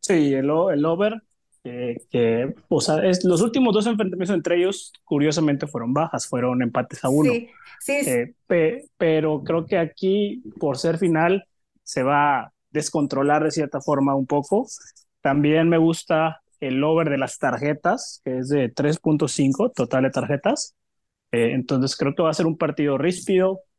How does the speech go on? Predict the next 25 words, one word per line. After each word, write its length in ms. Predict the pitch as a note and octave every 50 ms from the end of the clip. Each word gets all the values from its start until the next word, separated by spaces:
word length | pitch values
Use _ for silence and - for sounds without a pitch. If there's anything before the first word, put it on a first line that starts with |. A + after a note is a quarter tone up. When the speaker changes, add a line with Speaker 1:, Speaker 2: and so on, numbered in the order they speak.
| _ _
Speaker 1:
un 140 | - D3+ D3
partido, 680 | - D3+ C#3 C#3 C#3 - C#3 C#3 C#3+ D3 C#3+ C#3 C#3 - C4+
eh, 280 | C3+ A#2 A#2 A#2 - -
en 120 | - C3
el 100 | B2+ -
que 120 | - C3+
va 100 | C3 C#3 C#3+
a 20 |
ser 180 | - - E3 C3+
mucha 400 | C3 D3 E3 F3 F3 - F#3+ E3
ida 200 | D3+ D3 D3+ D3
y 40 | C3+
vuelta 540 | A2+ B2 C4+ C#4 C4+ - G3+ A3+ C4 - - - _ _ _ _ _ _
y 180 | D#3+ C#3 C3+
que 240 | - - B2 B2 B2
vamos 320 | B2 B2+ C3 C#3+ C3 -
a 40 | D3
ver 100 | C#3+ C#3
una 180 | C#3+ D#3 E3 D#3+
final 300 | - C#3+ B2+ B2+ B2+ C3
muy 300 | C3 C3+ C#3+ C#3+ D3 C#3+
entretenida 640 | C#3 C3+ - - A#2+ - - A#2+ A#2+ B2+ A#2+ A#2
en 80 | A2+ A#2
ese 220 | A#2+ - - -
sentido. 320 | B2 B2 - C#3 - E3+